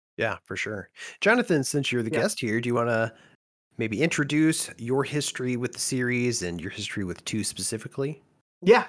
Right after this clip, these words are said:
Speaker 2: absolutely. So, uh, maybe it, it ages me or not, but I, uh, um, wasn't covering games or anything at the time when, when Uncharted two came out, but I was, you know, fervently taking in as much,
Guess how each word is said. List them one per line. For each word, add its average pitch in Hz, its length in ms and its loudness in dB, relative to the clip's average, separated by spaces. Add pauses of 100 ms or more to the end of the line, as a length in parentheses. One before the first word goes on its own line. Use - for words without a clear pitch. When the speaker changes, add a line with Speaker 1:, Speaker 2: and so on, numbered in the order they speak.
(100)
Speaker 2:
absolutely. 175 440 2
So, 175 520 8
uh, 170 100 6
maybe 175 420 8
it, 160 180 4
it 160 240 0
ages 151 480 0
me 156 160 2
or 147 120 2
not, 139 380 0
but 143 140 0
I, 135 240 -2
uh, 139 500 -4
um, 143 420 -4
wasn't 180 440 6
covering 156 280 2
games 147 220 2
or 147 80 2
anything 143 240 -2
at 147 80 -2
the 143 60 -6
time 139 280 -2
when, 139 180 -4
when 143 220 -4
Uncharted 139 400 -4
two 151 120 -6
came 139 200 -4
out, 135 200 -4
but 147 100 0
I 143 80 2
was, 143 540 -2 (280)
you 156 120 0
know, 131 200 -2 (680)
fervently 170 520 4
taking 160 420 0
in 147 120 2
as 143 180 0
much, - 640 -2